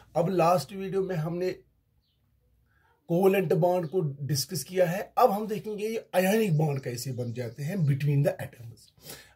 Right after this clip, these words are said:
अब बेटे, यहाँ पे मैंने एक सिंपल सी डेफिनेशन लिखी है कि ionic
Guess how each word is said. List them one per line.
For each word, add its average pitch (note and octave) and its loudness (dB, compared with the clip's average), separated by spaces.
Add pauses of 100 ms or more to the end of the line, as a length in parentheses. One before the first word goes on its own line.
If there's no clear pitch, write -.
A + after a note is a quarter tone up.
अब B3 4
बेटे, B3+ -4
यहाँ F#3 0
पे G3+ -6
मैंने E3+ -6
एक E3 -10
सिंपल G3 -6
सी F#3+ -4
डेफिनेशन C3+ -4
लिखी F3 -4
है F3+ -2 (440)
कि - -4
ionic F3+ 2